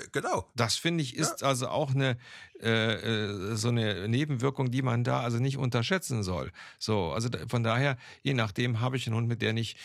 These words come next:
Speaker 2: äh, sag ich mal, gut mit anderen Hunden zurechtkommt und da also er mal lieber zwickt. Ja, warum überlege ich mir das denn nicht? So, und wenn ich, sag ich mal, und wenn's dann halt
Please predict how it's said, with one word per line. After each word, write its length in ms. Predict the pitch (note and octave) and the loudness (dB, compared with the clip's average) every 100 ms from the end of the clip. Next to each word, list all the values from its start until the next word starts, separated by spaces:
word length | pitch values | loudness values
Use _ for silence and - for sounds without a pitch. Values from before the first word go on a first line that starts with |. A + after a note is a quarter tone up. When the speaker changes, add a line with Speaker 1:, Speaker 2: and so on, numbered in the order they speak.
| - - - _ | -18 -18 -20 _
Speaker 2:
äh, 300 | A2+ A2 A2 F#2+ | 0 2 2 0
sag 180 | B2 A#2 | -2 0
ich 100 | A2 | 0
mal, 140 | A2+ | 0
gut 160 | A#2 A#2 | -2 -2
mit 140 | A2 | -2
anderen 280 | A2 G#2+ G#2 | 0 0 2
Hunden 220 | A2 G#2+ | 0 0
zurechtkommt 560 | G2+ G2 B2 - B2 - | -2 0 -2 -2 -4 -2
und 140 | G#2 | -2
da 140 | G#2+ G2 | 0 0
also 180 | G2 | -2
er 160 | G2+ G#2+ | -2 0
mal 260 | G2+ F#2+ E2 | 2 0 -2
lieber 280 | G#2+ F#2+ | -2 -2
zwickt. 280 | F2+ C3+ B2+ - - - - | -2 -2 -2 -10 -18 -18 -4
Ja, 260 | F3 B2+ | 0 0
warum 260 | A2+ G#2 G2 | 0 0 -2
überlege 400 | D#2+ G2+ G2 E3+ | 0 0 0 0
ich 140 | F#3 | -2
mir 80 | A2+ | 0
das 160 | G2+ F#2 | 0 -2
denn 160 | E2 | -4
nicht? 260 | E2 D#2 - _ _ | -6 -8 -12 _ _
So, 260 | - G2+ F2 | -4 -2 -2
und 140 | F2 | -2
wenn 100 | G#2 | 0
ich, 140 | A2 - | 0 -2
sag 220 | G2 G2 | -2 -2
ich 100 | F#2+ | 0
mal, 120 | F#2+ | -2
und 120 | D#2 | -2
wenn's 200 | F#2+ A#2+ | -2 0
dann 220 | - F#2+ | 0 0
halt 220 | F2+ G2+ | 0 -2